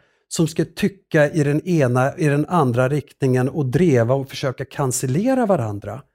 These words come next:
Alltså, kan vi ta och samla oss någon gång och enas om en enkel jävla princip? Alla är lika inför lagen, så lovar jag dig att den här,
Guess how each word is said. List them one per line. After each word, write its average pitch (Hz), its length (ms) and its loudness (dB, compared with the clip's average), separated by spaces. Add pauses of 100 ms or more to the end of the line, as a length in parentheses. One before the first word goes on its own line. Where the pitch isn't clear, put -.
(420)
Alltså, 165 200 0 (200)
kan 247 480 2 (300)
vi 143 280 0
ta 117 320 -2
och 123 200 -6
samla 196 640 0
oss 233 320 -4
någon 104 220 -2
gång 104 360 -10
och 156 120 -4 (100)
enas 143 420 2
om 147 100 -4 (100)
en 123 300 -2
enkel 117 500 -4
jävla 113 320 -2
princip? 175 560 -2 (540)
Alla 170 260 4
är 160 40 6
lika 160 340 2
inför 139 200 0
lagen, 160 500 4 (340)
så - 180 -2
lovar 170 340 4
jag 180 160 4
dig 123 260 0
att - 180 -2
den 143 120 -2
här, 120 360 2